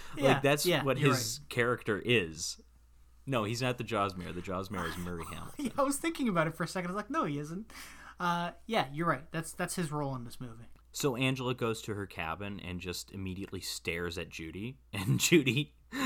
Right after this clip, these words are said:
Speaker 2: and Judy starts yelling at her, like, "Yo, what's your problem? Why are you staring at me?" And then Meg,
Speaker 1: <laughs> Yeah.
Speaker 2: who's the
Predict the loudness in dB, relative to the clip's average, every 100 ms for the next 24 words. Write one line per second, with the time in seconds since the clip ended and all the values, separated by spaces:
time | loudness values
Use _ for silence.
0 | 4 6 4 4 6 4 4 0 0 -2
1 | -2 -2 -2 -2 -4 -4 -4 -4 -4 -6
2 | 0 2 2 0 -2 -6 -4 -4 -4 -4
3 | -4 -4 -2 -4 -6 -8 -10 -10 -12 -14
4 | -12 -8 -8 -8 2 4 4 4 4 2
5 | 0 2 2 0 -2 -12 -18 -14 -10 -8
6 | -8 -14 -20 -20 -18 -8 2 4 4 2
7 | 2 4 2